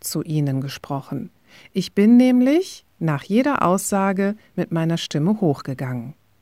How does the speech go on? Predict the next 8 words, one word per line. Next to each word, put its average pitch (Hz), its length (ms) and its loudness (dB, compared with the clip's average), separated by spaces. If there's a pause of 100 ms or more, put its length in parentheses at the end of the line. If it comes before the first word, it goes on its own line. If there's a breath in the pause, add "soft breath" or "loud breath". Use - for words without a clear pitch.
(680 soft breath)
Und 202 220 4
wann 160 200 4
machen 139 340 -2
wir 202 140 0
das? 240 540 -2
Zumindest 156 520 0
im 139 160 -2
Deutschen. 156 640 -2